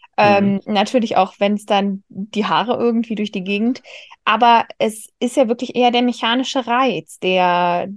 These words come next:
Speaker 1: da so wirkend, oder wie darf ich mir das vorstellen?
Speaker 2: Ja, also natürlich ist das je nach Wirkmechanismus. Es gibt fünf verschiedene Grundmethodik,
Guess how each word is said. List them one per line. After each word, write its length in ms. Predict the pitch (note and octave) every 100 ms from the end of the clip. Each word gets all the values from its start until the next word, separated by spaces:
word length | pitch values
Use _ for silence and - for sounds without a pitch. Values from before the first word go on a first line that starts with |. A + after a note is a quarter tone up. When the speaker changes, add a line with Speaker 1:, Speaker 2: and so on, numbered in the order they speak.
| -
Speaker 1:
da 340 | G3+ F#3+ F#3+ F#3
so 380 | F#3+ F#3+ F#3 F3+
wirkend, 840 | G3 G3+ A3 A3 - G#3 F#3+ F3+ -
oder 280 | G#3 G3+
wie 120 | G#3 G3+
darf 260 | G#3+ G#3
ich 100 | A3+
mir 100 | G#3+
das 140 | G#3+ G#3+
vorstellen? 840 | - A3 - - - - F3+ F#3+ _ _ _
Speaker 2:
Ja, 200 | A#2+ G#2
also 160 | F#2+ A2
natürlich 520 | A2+ A2+ D3+ F3+ F3
ist 160 | B2 -
das 240 | B2 - -
je 280 | A#2 A#2 C3+
nach 260 | B2+ A#2+ A2+ B2
Wirkmechanismus. 920 | C#3+ - E3+ - D#3 E3+ - G#3 -
Es 120 | -
gibt 220 | A#2 -
fünf 200 | - C3+
verschiedene 720 | - A2 - C3+ C#3 B2 A2 - A2+
Grundmethodik, 840 | G#2 C3+ - E3+ - F3+ F3+ F3+